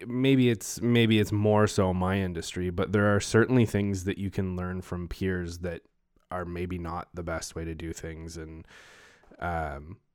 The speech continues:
you know, you might regard someone very highly and learn something from them and then realize down the road that they,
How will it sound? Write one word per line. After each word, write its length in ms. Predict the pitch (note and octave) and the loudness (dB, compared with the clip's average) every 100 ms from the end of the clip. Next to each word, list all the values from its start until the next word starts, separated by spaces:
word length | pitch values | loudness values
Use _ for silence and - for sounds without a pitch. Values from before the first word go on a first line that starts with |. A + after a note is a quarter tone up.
| _ _ _ - | _ _ _ -14
you 320 | G#2 F#2+ C#3 | -12 -6 -4
know, 140 | F#2 | -4
you 180 | F2+ F#2+ | -2 -2
might 280 | G2 F#2 - | -2 -2 -2
regard 460 | F#2+ F2+ F2 F#2 G2 | -4 -2 -2 -2 -2
someone 360 | G2 F#2 F2 | -2 -2 -4
very 280 | F2 F2 E2+ | -2 0 -2
highly 460 | - G2 G#2 G2 F2+ | 0 4 4 4 0
and 180 | F2 | -2
learn 180 | F#2 G#2 | 0 0
something 320 | G#2+ G#2 F#2+ F#2 | 0 -2 -4 -4
from 260 | F#2 F2+ | -4 -2
them 220 | F2+ F2+ | -4 -6
and 140 | E2+ F2 | -8 -10
then 200 | E2+ E2+ - - | -12 -16 -20 -4
realize 500 | A2+ C3 A#2 G#2+ G2+ | 2 4 4 2 2
down 200 | A2+ G#2 | 4 4
the 100 | F#2+ | 4
road 340 | G2 G2+ G2+ F#2 | 4 6 4 2
that 160 | F#2 | -2
they, 340 | F#2+ F#2+ F2+ | 0 -2 -2